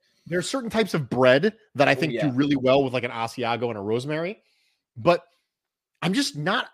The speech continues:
Speaker 1: I'm much more of a spice guy than an her-, herb guy. So the, the more you shift away from spice and the more you shift toward florally, seedy, you know, things like fennel,
Speaker 2: Yeah.
Speaker 1: things that are
Speaker 2: Ugh.
Speaker 1: mo-, a little more plant-based,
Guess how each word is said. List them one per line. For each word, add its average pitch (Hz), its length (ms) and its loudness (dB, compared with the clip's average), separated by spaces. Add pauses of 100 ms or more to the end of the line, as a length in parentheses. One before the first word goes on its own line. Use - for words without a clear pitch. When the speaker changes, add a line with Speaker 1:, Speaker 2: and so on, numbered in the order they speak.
(340)
Speaker 1:
I'm 151 180 0
much 311 200 -2
more 285 160 2
of 175 40 -4
a 165 60 -2
spice - 380 -4
guy 143 160 0
than 143 140 -2
an 135 100 -4
her-, 123 240 -8
herb 143 280 0
guy. 85 300 -8 (220)
So - 160 2
the, 160 180 2 (200)
the 151 80 2
more 175 360 2
you 214 240 0
shift - 520 0
away 147 300 2
from 170 220 -8
spice - 580 -2 (300)
and 143 140 -2
the 135 60 0
more 185 180 0
you 202 120 0
shift - 440 -2
toward 180 380 2 (400)
florally, 143 960 2 (100)
seedy, 170 920 -4
you 147 60 -6
know, 151 100 -6
things 175 220 -4
like 139 160 -4
fennel, 139 680 4
Speaker 2:
Yeah. - 0 - (220)
Speaker 1:
things 196 240 -2
that 180 100 2
are 156 140 4
Speaker 2:
Ugh. 123 200 -2
Speaker 1:
mo-, 151 180 0
a - 20 2
little 175 140 4
more 147 180 0
plant-based, 160 880 -2